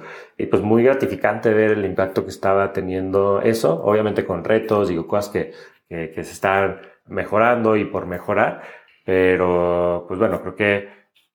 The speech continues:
pues, ahora que no están estos vehículos en nuestras ciudades, digo, mucha gente me lo comenta, nos lo comenta, pues, que, que los extrañan y, y, bueno, creo que por ahí sé que hay, hay planes de algunas empresas de, de regresar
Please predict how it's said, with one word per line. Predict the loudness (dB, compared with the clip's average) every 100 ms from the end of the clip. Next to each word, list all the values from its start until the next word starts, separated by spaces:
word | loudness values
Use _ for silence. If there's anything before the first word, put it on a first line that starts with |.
| _
pues, | -14 -14 -16 -10
ahora | -2 2 4 2
que | 2
no | 0
están | 0 0
estos | -2 -4 -4
vehículos | -4 -4 -2 0 0
en | -4
nuestras | -10 -10 -10
ciudades, | -2 2 4 4 2
digo, | -2 -6
mucha | -8 -10
gente | -8 -4 -4 -4 -12 _
me | -4
lo | -2
comenta, | 0 0 2 0
nos | 0
lo | -4
comenta, | 0 0 2 0
pues, | -2
que, | -10 -8 -8 -8
que | -8
los | -8 -12
extrañan | -4 0 2 2 0
y, | -4
y, | -6 -8
bueno, | -8 -8
creo | -2
que | 0 0 -4 -18 _ -2
por | 2
ahí | 2 2 0
sé | -2 0
que | 2
hay, | 2 0
hay | -2
planes | 0 2 2 2 0
de |
algunas | -2 -4 -4 -6
empresas | -8 -8 -6 -6 -6 -6
de, | -10 -10 -10
de | -10
regresar | -8 -6 -8 -2 0 0 -2